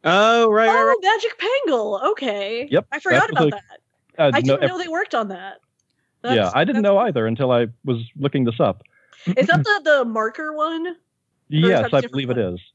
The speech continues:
Speaker 2: Yeah.
Speaker 1: Yeah,
Speaker 3: I think it
Speaker 1: it's,
Speaker 3: is.
Speaker 1: yeah, I, and I, I've played that one, and, and yeah, you're right. I just totally spaced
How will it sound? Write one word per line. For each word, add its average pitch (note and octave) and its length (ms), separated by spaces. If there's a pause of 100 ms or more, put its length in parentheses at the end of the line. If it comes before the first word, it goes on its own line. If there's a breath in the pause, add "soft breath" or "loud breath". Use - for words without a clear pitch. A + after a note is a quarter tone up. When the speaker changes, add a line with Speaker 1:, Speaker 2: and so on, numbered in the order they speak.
(180)
Speaker 2:
Yeah. A3+ 200
Speaker 1:
Yeah, D3+ 160
Speaker 3:
I - 40
think - 180 (100)
it D3 100
Speaker 1:
it's, F2+ 100
Speaker 3:
is. - 140 (120)
Speaker 1:
yeah, D3+ 420
I, D#3 220
and E3 280 (140)
I, E3 80
I've D#3+ 100
played G#3+ 260
that A#2+ 200
one, A#2 200
and, B2+ 440
and B2+ 400 (280)
yeah, C3+ 200
you're A#2 220
right. A#2 260
I A2 80
just G#2 260 (120)
totally G#2+ 360
spaced A2 440